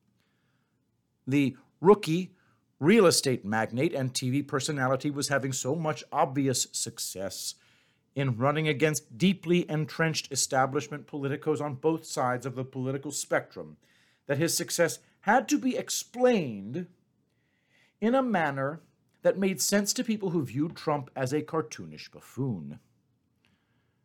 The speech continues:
It was manifestly obvious to many that Trump didn't beat a large field of experienced G O P governors, senators, and congressmen on his own merits,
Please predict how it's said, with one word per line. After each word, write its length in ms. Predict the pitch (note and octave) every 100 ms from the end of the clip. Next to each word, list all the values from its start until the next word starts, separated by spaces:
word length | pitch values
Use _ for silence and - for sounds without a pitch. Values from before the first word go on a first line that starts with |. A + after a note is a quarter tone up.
| _ _ _ - -
It 200 | F3 -
was 120 | C#3+
manifestly 800 | B2+ B2+ C#3 B2+ G#2 - G#2 G2
obvious 500 | A2 A#2+ F#2 F2+ G#2+ -
to 120 | C3
many 420 | F#2 F2 G2 F2+
that 200 | A#2+ G#2+
Trump 360 | - B2+ A#2+ - - _ _ _ _ _ _
didn't 400 | - B3 G3+ B2+
beat 460 | C3 D3+ A#2+ - - _ _
a 80 | C3+
large 640 | C3 A#2+ D#3 D#3+ D#3+ C3 D#3 _ _
field 540 | - D3+ C3+ C#3 D3
of 140 | C#3
experienced 960 | C3+ C3+ - C#3+ C#3 C#3 C#3+ C3 - -
G 240 | - A2+
O 100 | A2+
P 160 | A#2 C#3+
governors, 540 | C3 C3+ B2+ C3 C3
senators, 340 | - A#2 A#2 C3
and 160 | C#3+
congressmen 460 | C#3 D#3 D3 C#3+ D#3
on 80 | D3
his 120 | C3+
own 220 | A#2+ C#3+
merits, 460 | A2+ F#2 G#2 -